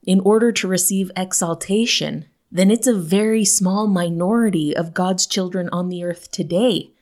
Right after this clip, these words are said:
that receive that exaltation, that are baptized here in the flesh while on earth. A very small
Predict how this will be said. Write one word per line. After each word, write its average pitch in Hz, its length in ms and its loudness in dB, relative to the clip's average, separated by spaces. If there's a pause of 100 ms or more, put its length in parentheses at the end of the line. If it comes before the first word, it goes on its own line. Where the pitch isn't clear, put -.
that 175 220 0
receive 156 800 0 (160)
that 151 180 -2
exaltation, 147 840 -4 (380)
that 175 120 0
are 170 80 0
baptized 165 720 -4
here 160 280 -6
in 160 200 -8
the 151 80 -10
flesh 156 420 -6
while 156 300 -4
on 151 340 -6
earth. 151 240 -8 (260)
A 175 80 0
very 220 380 2
small 185 480 0